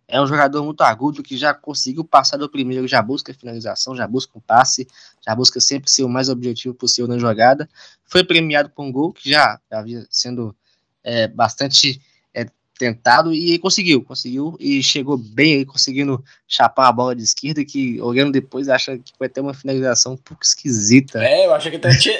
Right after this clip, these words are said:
Speaker 2: ele, ele ia errar, cara, quando eu vi ele.
Speaker 1: É, você olha assim, uma finalização um pouco esquisita, que ele virou muito pé pra chutar, mas felizmente ele deu certo,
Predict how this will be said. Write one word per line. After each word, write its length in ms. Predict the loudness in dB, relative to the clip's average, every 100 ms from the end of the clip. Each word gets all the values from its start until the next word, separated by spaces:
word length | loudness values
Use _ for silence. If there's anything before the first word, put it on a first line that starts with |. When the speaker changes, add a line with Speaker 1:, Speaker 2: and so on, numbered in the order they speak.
| 2
Speaker 2:
ele, 540 | 2 2 2 0 -2 -6
ele 160 | 0 6
ia 140 | 6 6
errar, 280 | 4 4
cara, 320 | 4 0 -2 -12
quando 180 | -12 -6
eu 80 | -6
vi 120 | -2
ele. 200 | -4 2
Speaker 1:
É, 260 | 6 8 8 4 -4 _ -20 -20 -6
você 100 | 4
olha 200 | 6 6
assim, 220 | 2 -6
uma 100 | -10
finalização 480 | -10 -8 -6 -6 -6
um 20 |
pouco 160 | -4 -4
esquisita, 380 | -2 -6 -4
que 80 | 0
ele 100 | 0
virou 220 | 4 4
muito 340 | 4 0 -2 -14 _ _
pé 180 | -2 0
pra 160 | -2
chutar, 500 | -6 -10 -4 0 0
mas 380 | -2 -6 -6 -8 _ _ _ _
felizmente 440 | -6 -4 -2 -4
ele 140 | -6 -4
deu 160 | -4
certo, 580 | -4 2 2 2 -6 -18